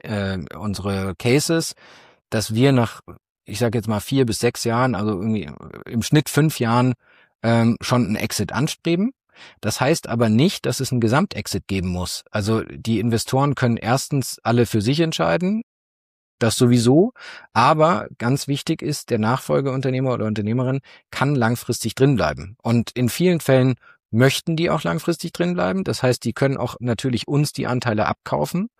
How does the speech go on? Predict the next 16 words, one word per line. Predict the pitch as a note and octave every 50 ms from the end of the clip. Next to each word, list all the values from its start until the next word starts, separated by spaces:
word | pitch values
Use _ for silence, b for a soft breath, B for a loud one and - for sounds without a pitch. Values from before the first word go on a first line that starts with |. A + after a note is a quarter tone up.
| B B B B B B B B
Ähm, | - C3 C3 C3 C3 C3+ C3+ B2 - _ _ _ _
oder | - - C3 B2+ D3 D#3 D#3+ D#3 D#3 D#3 C3+ -
sie | C3+ C3
können | - - C#3+ C#3 C3+ -
eben, | - B2+ B2 C3 A#2 G2+
wenn | A#2 A2+ A2+ A2
wir | A2 B2+ C#3 C#3 C3+ B2+ - - - -
gemeinsam | A#2 G#2+ G#2+ G#2+ A#2 C3+ D#3 E3 D3 D3 C#3+ C#3 -
als | A2 A2 -
Investoren | - A#2 A2+ G#2+ G#2+ G2 - - - C3 C3+ C#3 C3+ -
entscheiden, | - A2+ - - A2+ A2+ A2 A#2 A2
wir | G2+ G2+ F#2+
wollen | G#2 A2 A2+ A#2 A2
jetzt, | G#2 G#2 - - - - b b b b b b b
äh, | A2+ A2 G#2+ G#2 G2+ G2 F#2 - G1+ - - -
verkaufen, | - - G#2+ - - A2 A2 B2+ - - D#3 E3+ F#3+